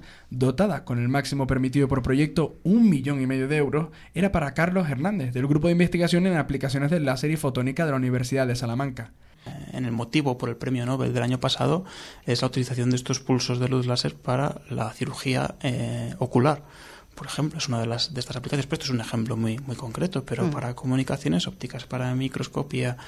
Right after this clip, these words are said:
Speaker 2: para medicina, biología, es decir, es que el láser es una herramienta tan transversal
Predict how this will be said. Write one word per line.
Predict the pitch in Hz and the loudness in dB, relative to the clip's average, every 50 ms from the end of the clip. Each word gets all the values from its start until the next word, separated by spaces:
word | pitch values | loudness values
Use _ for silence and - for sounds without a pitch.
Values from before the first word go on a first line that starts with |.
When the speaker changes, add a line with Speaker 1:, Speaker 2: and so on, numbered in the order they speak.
| - - - - - - - - - - | -16 -16 -14 -14 -16 -16 -18 -20 -18 -10
Speaker 2:
para | - 135 123 127 127 131 131 131 131 135 135 135 | -6 -4 -4 -2 -2 -2 -2 -2 -2 0 0 0
medicina, | 135 139 135 139 139 147 147 - 139 135 127 123 120 120 | 0 0 0 0 0 -2 0 2 4 4 4 4 4 2
biología, | 123 127 131 131 135 - - 147 139 135 127 123 120 - - - - - - - - - | 2 0 0 0 0 -2 0 2 2 2 2 0 -2 -6 -10 -20 -20 -20 -20 -20 -14 -8
es | - 147 - - | -6 -4 -4 -4
decir, | - - 135 | -2 -2 -2
es | 127 135 - | 0 0 0
que | - 175 | 0 2
el | 160 147 | 2 2
láser | 156 165 - 160 151 | 2 2 2 2 0
es | 147 - | 0 2
una | 175 160 | 2 2
herramienta | 160 151 147 147 139 139 120 | 4 4 4 4 2 0 -2
tan | - - - 147 175 208 214 | -4 0 2 2 4 4 2
transversal | 190 170 147 135 139 123 117 - - 127 127 175 208 | 2 0 0 0 -2 -4 -4 -4 -2 0 0 -2 -2